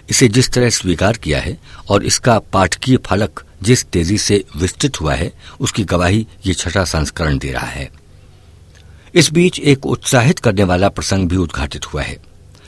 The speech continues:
कितने पाकिस्तान को केंद्र में रखकर मथुरा, सतना, छिंदवाड़ा, सोलापुर, लातूर, देहरादून और चंडीगढ़ आदि कई अन्य जगहों, शहरों में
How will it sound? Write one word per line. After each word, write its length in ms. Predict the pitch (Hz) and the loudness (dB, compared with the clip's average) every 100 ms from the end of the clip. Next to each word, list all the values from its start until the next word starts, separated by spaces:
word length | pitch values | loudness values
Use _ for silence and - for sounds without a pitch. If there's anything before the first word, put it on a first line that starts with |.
| - | -4
कितने 220 | 107 113 | 0 2
पाकिस्तान 540 | 98 90 - - 98 113 | 2 2 -2 -2 0 2
को 120 | 113 | 0
केंद्र 360 | - 92 90 82 | 0 2 2 2
में 120 | 80 | 0
रखकर 340 | 87 - 107 - - | 0 -2 -4 -4 -4
मथुरा, 440 | 90 90 98 92 95 | -2 -2 0 -2 -2
सतना, 480 | - 87 - 90 90 - | -6 -6 -2 -2 -2 -4
छिंदवाड़ा, 560 | - 76 78 85 92 101 - | -4 -2 0 0 -2 -6 -14
सोलापुर, 640 | - 101 95 98 - 98 120 - | -6 -2 2 0 -2 -6 -6 -6
लातूर, 480 | 80 80 90 92 98 - - | -2 0 0 -2 -4 -10 -2
देहरादून 600 | 85 82 80 85 90 90 | 0 0 0 0 -2 -2
और 100 | - | -8
चंडीगढ़ 520 | 80 90 85 92 107 104 - | -6 -2 0 0 0 0 -2
आदि 220 | 104 90 - | -4 -4 -4
कई 140 | 95 | -2
अन्य 240 | 98 90 | -2 -2
जगहों, 360 | 80 87 90 113 - - - | -2 -2 0 -2 -6 -18 -8
शहरों 360 | - 104 117 117 | 0 2 4 2
में 160 | 73 | 2